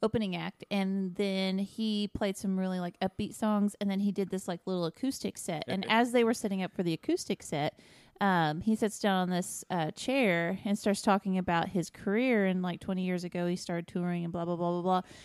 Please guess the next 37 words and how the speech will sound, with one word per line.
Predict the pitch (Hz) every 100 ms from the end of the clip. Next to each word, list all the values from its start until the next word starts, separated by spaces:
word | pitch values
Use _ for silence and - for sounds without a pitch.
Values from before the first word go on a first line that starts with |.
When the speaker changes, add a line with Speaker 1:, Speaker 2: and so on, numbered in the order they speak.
| - -
Speaker 1:
Well, | 214 196 -
whenever | 214 220 214
he | 214 220
kinda | 240 214
takes | 220 185 -
a |
break | 170 196 190
from | - 180
talking, | 247 269 - 190 185 -
<laughs> |
Ben | 202 220 214 269
just | 226 254 - -
yells | 277 - 311 262
out | 226 202
really | 254 277 269
loud, | 240 208 196 - - 415 349
"Seventeen | - - 330 381 381 392 320 - 285 285 330 330 269
years | 226 262 294 262
ago, | 277 - 349 214 311 320 392 359 285 143 160 - - 370 359 302
<laughs> |
we | 370 339
started | - - 294 285 226
dating | 254 254 240 226
at | -
your | 240 247
concert | - 254 233 240 208
when | 214 226
it | 220
was | 208 208
here." | - 214 208 190 - - - -
And | 240
he's | 262 -
like, | 240 196 - _ -
"Wait, | 302 247 -
I | 320
was | 302 254 -
here?" | 240 294